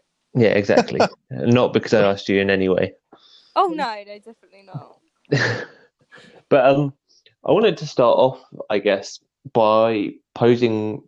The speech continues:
Speaker 1: a very broad question, and I want to get everyone's opinions on it, as it were, because we've got people obviously from different industries and different fields in here. So,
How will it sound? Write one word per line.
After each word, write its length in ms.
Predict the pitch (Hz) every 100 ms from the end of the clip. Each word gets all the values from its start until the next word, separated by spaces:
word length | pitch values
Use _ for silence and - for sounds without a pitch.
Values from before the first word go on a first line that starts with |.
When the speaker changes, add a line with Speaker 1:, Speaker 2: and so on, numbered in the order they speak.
| _
Speaker 1:
a 60 | 120
very 160 | 110 104
broad 400 | 107 107 104 - -
question, 520 | 110 107 - 110 113 _ - - - _ -
and 120 | 110
I 20 | 107
want 140 | 110
to 80 | 98
get 180 | 113 -
everyone's 840 | 107 110 104 104 101 98 98 - -
opinions 580 | 117 120 117 113 113 - -
on 100 | 110
it, 140 | 113
as 100 | 117
it 100 | 107
were, 200 | 101 120 131 - _ _ _ _ _ _
because 220 | - 113
we've 120 | 113
got 140 | 113 98
people 240 | 117 104
obviously 260 | 104 101 98
from 100 | 95
different 300 | 104 - 104
industries 480 | 104 95 - 95 95
and 100 | 95
different 280 | 95 - -
fields 320 | 113 98 -
in 140 | 95 92
here. 200 | 90 90 _ _ _ _ -
So, 200 | 104 90